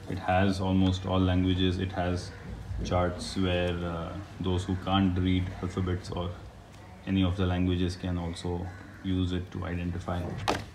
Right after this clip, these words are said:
Then I also carry along notepads, a lot of them. Uh, you know, some of the notepads I use for, uh, taking down notes. I see some interesting cases, I take down notes for myself.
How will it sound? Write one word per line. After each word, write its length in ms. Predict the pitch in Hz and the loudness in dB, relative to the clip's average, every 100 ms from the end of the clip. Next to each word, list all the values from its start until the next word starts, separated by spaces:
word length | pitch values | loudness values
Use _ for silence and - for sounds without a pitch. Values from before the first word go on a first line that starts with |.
| - | 4
Then 160 | 143 147 | 10 12
I 120 | 151 | 12
also 600 | 147 143 180 175 170 170 | 12 8 10 10 10 10
carry 300 | 165 147 160 | 8 8 10
along 420 | 147 151 165 160 - - - - - | 10 10 8 2 -4 -10 -10 -4 6
notepads, 720 | 123 156 - 135 165 175 - - - - - | 8 8 10 10 10 4 -4 -8 -8 -4 4
a 80 | 110 | 10
lot 260 | 123 147 | 12 12
of 140 | 156 139 | 8 8
them. 260 | 147 170 - - - - - - | 6 4 -4 -10 -8 -6 -4 2
Uh, 220 | 101 104 | 6 8
you 120 | 113 | 10
know, 140 | 123 117 | 10 8
some 260 | 139 131 | 8 8
of 140 | 127 120 | 8 8
the 60 | |
notepads 540 | 123 123 123 120 117 110 | 10 8 8 8 10 8
I 60 | |
use 340 | 107 110 117 - | 10 8 8 6
for, 480 | 117 104 104 98 | 8 10 10 8
uh, 340 | 92 87 85 87 | 8 6 4 2
taking 320 | 110 104 110 | 2 6 8
down 280 | 104 101 104 | 10 10 8
notes. 400 | 110 131 - - | 8 6 0 -2
I 120 | 101 | 0
see 200 | 101 117 | 2 4
some 200 | 110 113 | 4 6
interesting 440 | 104 98 113 110 123 | 6 6 4 4 4
cases, 400 | 120 113 123 117 | 4 2 2 2
I 120 | 101 | 2
take 240 | 95 104 | 2 4
down 200 | 101 104 | 6 6
notes 240 | 101 101 101 | 6 6 2
for 120 | - | 0
myself. 580 | 92 90 95 104 110 | 2 2 4 4 2